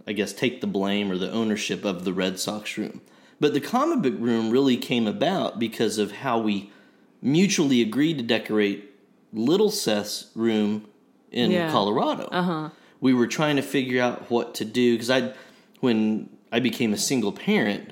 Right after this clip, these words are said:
Speaker 1: I just kinda threw stuff that he was into in his room.
Speaker 2: Uh-huh.
Speaker 1: He had skateboard stuff and movie stuff and rock stuff. It was just kind of a,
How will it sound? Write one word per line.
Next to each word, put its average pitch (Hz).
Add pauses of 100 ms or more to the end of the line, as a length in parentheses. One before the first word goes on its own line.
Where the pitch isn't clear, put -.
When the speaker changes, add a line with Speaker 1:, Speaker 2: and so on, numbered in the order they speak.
Speaker 1:
I 120
just 117
kinda 98
threw 107
stuff 104
that 98
he 101
was 101
into 123
in 98
his 87
room. 107
Speaker 2:
Uh-huh. 170
Speaker 1:
He 262
had -
skateboard 104 (240)
stuff 110
and 110
movie 101
stuff 104
and 107
rock 98
stuff. 107
It 135
was 135
just 131
kind 131
of 107
a, 95